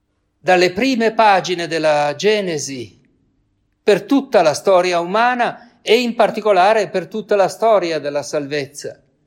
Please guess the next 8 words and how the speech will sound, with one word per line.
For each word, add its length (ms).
Dio 320
è 140
fedele, 580
Dio 240
si 180
è 100
legato 520
all'umanità, 800